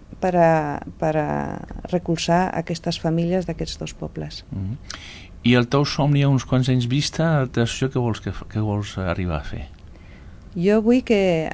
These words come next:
Speaker 1: aquesta gent em digui, «Ja, ja no, no us necessitem.»
Speaker 2: Que cada que, cop vingui més gent dient aquesta, aquesta, aquesta dada, «Ja no us necessito, puc funcionar sol.»
Speaker 1: Bueno, això és el somni fet realitat. De fet, se-,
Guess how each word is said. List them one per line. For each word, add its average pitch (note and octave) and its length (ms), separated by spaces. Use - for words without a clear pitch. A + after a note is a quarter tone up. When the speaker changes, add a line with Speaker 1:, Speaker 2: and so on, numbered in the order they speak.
Speaker 1:
aquesta F#3+ 420
gent A3 220
em G3+ 160
digui, G3+ 320
«Ja, F#3 320
ja F3+ 240
no, F3 200
no F3+ 180
us E3 140
necessitem.» D#3+ 880
Speaker 2:
Que - 120
cada A2+ 200
que, A#2 220
cop A2+ 200
vingui A#2+ 400
més G#2 160
gent A2+ 160
dient G#2+ 220
aquesta, F#2 420
aquesta, E2 540
aquesta D#2+ 380
dada, C#2 340
«Ja F#2 140
no F#2 100
us F2 100
necessito, F2+ 540
puc F#2 200
funcionar D#2 420
sol.» C#2+ 240
Speaker 1:
Bueno, D#3 360
això D3+ 460
és D3+ 340
el D3 140
somni C#3 500
fet - 300
realitat. C#3 500
De E3 140
fet, G#3+ 240
se-, E3+ 180